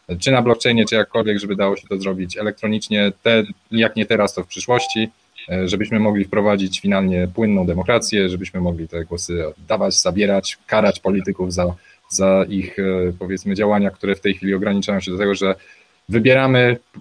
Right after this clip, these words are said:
polityków, którzy potem wybierają słupów do spół-, spółek Skarbu Państwa, więc, y, na tym teraz polegają głównie wybory.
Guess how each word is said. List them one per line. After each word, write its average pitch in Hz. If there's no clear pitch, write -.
polityków, 123
którzy 110
potem 113
wybierają 113
słupów 107
do 104
spół-, -
spółek 101
Skarbu 95
Państwa, 110
więc, 92
y, 90
na 98
tym 95
teraz 92
polegają 92
głównie 87
wybory. 110